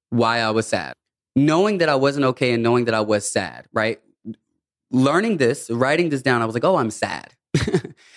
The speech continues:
So I went through Fashion Week, right? And I was still working, but in the moments that I had downtime, I, I stopped going out, like, halfway through Fashion Week because I knew I was sad. And then I knew it, I needed to take care of myself. So instead, when I wasn't working, I was taking time to spend time with myself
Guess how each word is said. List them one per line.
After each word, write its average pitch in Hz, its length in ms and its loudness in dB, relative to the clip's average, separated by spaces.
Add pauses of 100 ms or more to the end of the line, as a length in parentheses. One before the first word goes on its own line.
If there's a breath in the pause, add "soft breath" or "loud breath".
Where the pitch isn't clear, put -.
So 185 140 2
I 151 80 2
went 190 260 0
through 156 140 2
Fashion 147 400 0
Week, 110 120 0
right? 110 280 0 (420)
And 151 60 2
I 165 40 0
was 180 120 -2
still - 160 0
working, 143 560 0 (120)
but 156 140 2
in 151 60 2
the 147 80 4
moments 160 320 2
that 156 80 0
I 135 60 0
had 135 180 -2
downtime, 147 640 2
I, 117 100 0 (100)
I - 80 -2
stopped - 340 -4
going 107 240 2
out, 90 320 -4
like, 98 340 -4
halfway 107 380 -2
through 127 220 -4
Fashion 135 340 0
Week 160 220 0 (260)
because 123 160 2
I 117 100 2
knew 127 400 2
I 107 80 2
was 98 140 -6
sad. 107 480 -2 (240)
And 120 100 2
then 117 100 2
I 110 120 0
knew 135 560 2 (640)
it, 135 260 0
I 127 200 2
needed 127 240 -2
to 113 100 -6
take 110 180 0
care 107 160 2
of 95 60 0
myself. 90 360 -2
So 107 120 0
instead, 127 460 0
when 117 100 2
I 107 60 2
wasn't 113 280 2
working, 104 340 -2
I 101 100 2
was 101 160 -4
taking 113 260 -2
time 101 360 2
to 98 260 0
spend 101 280 -2
time 107 220 0
with 107 100 -4
myself 101 460 0